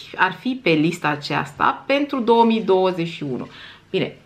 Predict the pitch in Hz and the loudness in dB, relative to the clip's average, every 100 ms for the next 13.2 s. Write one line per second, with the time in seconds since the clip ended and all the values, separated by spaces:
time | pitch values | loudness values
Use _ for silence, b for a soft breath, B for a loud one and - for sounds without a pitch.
0 | _ _ _ - 190 160 175 170 170 175 | _ _ _ -12 -8 0 2 4 2 0
1 | 170 160 151 - 160 147 156 131 127 139 | -2 -2 -2 0 0 0 -2 -4 -4 -2
2 | 180 - 175 190 202 196 185 175 165 165 | -2 -2 2 2 2 0 2 0 -2 -4
3 | B B B B - 233 - - - 208 | B B B B 0 0 0 -6 -4 -4
4 | 220 208 185 170 190 196 185 175 170 170 | -2 0 0 2 2 4 4 4 4 4
5 | 165 165 160 151 147 147 147 151 - 170 | 6 6 4 0 -4 -4 -4 -4 -4 -4
6 | - 160 220 269 294 269 240 247 247 226 | -2 2 2 2 0 0 0 4 4 4
7 | 220 208 196 190 185 190 185 160 123 - | 2 0 2 0 0 -2 -2 -4 -4 -8
8 | - _ _ _ - - - 196 277 320 | -16 _ _ _ -18 -12 -10 -4 0 2
9 | 349 349 302 - 160 143 170 262 B B | 2 0 0 2 0 2 2 0 B B
10 | B - 262 330 359 320 190 143 143 180 | B -2 4 4 4 2 0 0 2 4
11 | 180 170 202 226 226 - 190 - 185 180 | 4 4 2 0 -4 0 0 2 4 6
12 | 175 165 156 - 175 185 170 170 156 135 | 8 8 6 2 0 0 0 2 2 2
13 | 143 | 0